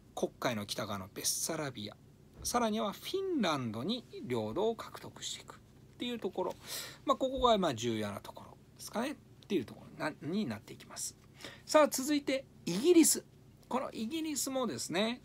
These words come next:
このウィーン体制、ウィーン会議で最も大きな利を得た国ですけれども、まあ、なんつってもね、最後の最後まで、えー、ナポレオンと争ったわけですからね。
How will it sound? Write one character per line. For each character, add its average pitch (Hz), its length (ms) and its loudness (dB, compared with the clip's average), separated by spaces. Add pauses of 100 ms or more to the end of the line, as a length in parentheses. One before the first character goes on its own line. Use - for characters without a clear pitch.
(120)
こ 180 100 0
の 180 300 0
ウ 165 80 4
ィ 196 120 0
ー 190 80 -4
ン 180 40 -6
体 165 240 0
制、 113 160 -6
ウ 135 80 -2
ィ 156 120 0
ー 160 40 -4
ン 156 40 -6
会 147 220 -2
議 120 100 -10
で 113 100 -8
最 107 60 -6
も 147 760 0
大 170 180 4
き 143 160 -4
な 101 220 -4 (260)
利 127 220 -4
を 101 120 0 (300)
得 120 140 -2
た - 160 -8 (300)
国 123 220 -4
で 98 140 -10
す - 140 -10
け 117 80 -6
れ 110 80 -6
ど 139 80 -6
も、 240 180 0 (260)
ま 220 180 10
あ、 139 40 4
な 170 140 4
ん - 20 -6
つ - 60 -8
っ - 20 -8
て 113 60 -4
も 101 100 -8
ね、 185 140 -2
最 165 180 0
後 156 80 2
の 147 80 0
最 220 200 0
後 214 80 2
ま 117 120 0
で、 98 160 -10 (320)
え 113 880 -4
ー、 - 20 -8
ナ 120 120 -4
ポ 117 100 -6
レ 117 80 -4
オ 110 60 -4
ン 107 40 -8
と 107 80 -8
争 165 280 0
っ 214 40 -2
た - 100 -8
わ - 100 -10
け - 80 -20
で - 80 -20
す - 100 -14
か - 80 -6
ら 226 80 0
ね。 294 160 -6